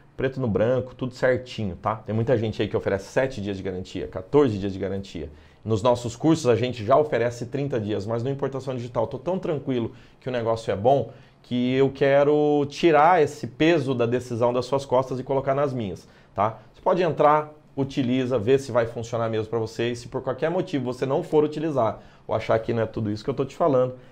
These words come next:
reembolso garantido em até sessenta dias. Isso é mais do que suficiente pra você ver se você vai importar ou não. Fechou?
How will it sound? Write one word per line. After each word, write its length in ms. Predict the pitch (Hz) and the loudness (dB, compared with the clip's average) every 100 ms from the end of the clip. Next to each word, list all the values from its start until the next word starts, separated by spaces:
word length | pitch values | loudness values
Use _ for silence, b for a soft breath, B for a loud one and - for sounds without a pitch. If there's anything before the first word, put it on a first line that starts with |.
| B | B
reembolso 420 | - 117 110 117 104 | -6 0 0 0 0
garantido 380 | 107 101 - | -2 -2 -6
em 40 | 107 | -4
até 180 | 107 113 | -2 -4
sessenta 800 | - 123 - - 131 123 123 135 | -4 -8 -10 -6 -2 -2 -2 -4
dias. 340 | 101 104 104 | -2 -4 -6
Isso 220 | 113 - | -8 0
é 280 | 120 107 69 | 2 2 0
mais 200 | - 123 | 2 2
do 60 | 117 | 2
que 60 | - | -2
suficiente 580 | 110 - - 98 98 | -10 -8 -4 -4 -4
pra 120 | - 101 | -2 -2
você 300 | 95 - 92 | -2 -4 -2
ver 160 | 92 | -2
se 120 | 92 | -4
você 200 | 92 92 | -6 -4
vai 160 | 90 92 | -4 -4
importar 320 | 92 92 - | -4 -6 -4
ou 100 | 98 | -4
não. 100 | 92 | -4
Fechou? 640 | - - 143 - 220 226 B | 0 4 6 10 8 8 B